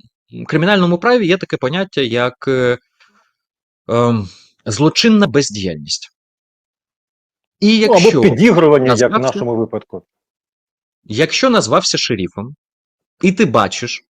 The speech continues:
Speaker 1: ну, ти маєш жетон, ти маєш зброю, ти маєш цей статус, ти маєш, е, а,
Speaker 2: Капелюх,
Speaker 1: всі
Speaker 2: врешті-решт.
Speaker 1: атрибути. <laughs>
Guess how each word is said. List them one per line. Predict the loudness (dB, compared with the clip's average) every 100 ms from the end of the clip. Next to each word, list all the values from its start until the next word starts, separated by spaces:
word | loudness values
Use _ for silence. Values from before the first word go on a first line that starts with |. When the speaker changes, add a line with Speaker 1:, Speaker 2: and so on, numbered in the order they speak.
| _ _ _ _ _ -2
Speaker 1:
ну, | -2 -4 _
ти | -2
маєш | 0 0
жетон, | -2 -2 0 -2 -2
ти | -2
маєш | 0 -2 -4
зброю, | -4 -4 -2 -6 -4
ти | -2
маєш | 0 -2 -4
цей | -4 -4
статус, | -2 -4 -4 -10 -10
ти | -6
маєш, | -6 -6 -8 -10 -8
е, | -4 -2 -2 -4 _ _ _ _ _ _
а, | -6 -2 0 -2 -2
Speaker 2:
Капелюх, | -2 2 4 6 6 4 -2 -10
Speaker 1:
всі |
Speaker 2:
врешті-решт. | -4 0 2 0 0
Speaker 1:
атрибути. | -2 -2 -4 -6
<laughs> | -8